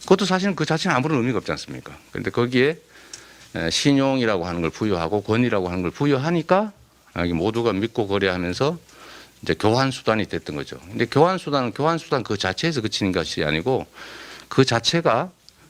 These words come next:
어, 추가의 자산을 창출하는 측면이 있습니다. 에, 전 세계적으로도 보면 소위 기축통화국들이 누리는, 에,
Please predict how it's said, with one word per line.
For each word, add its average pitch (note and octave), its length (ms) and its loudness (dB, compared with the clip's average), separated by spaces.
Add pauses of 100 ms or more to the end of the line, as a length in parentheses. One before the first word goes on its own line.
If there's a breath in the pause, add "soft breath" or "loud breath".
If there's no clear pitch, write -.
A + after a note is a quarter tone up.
(220 soft breath)
어, D2+ 420 -2 (420)
추가의 B2+ 540 2
자산을 A2+ 380 -2
창출하는 B2+ 640 0
측면이 F2 320 0
있습니다. C2+ 420 -6
에, D#2 760 -12
전 A2 200 2
세계적으로도 A2+ 580 2
보면 F#2 500 0 (920 loud breath)
소위 G#2+ 240 4
기축통화국들이 A2+ 1900 0
누리는, G#2 560 0 (240)
에, D2+ 320 -8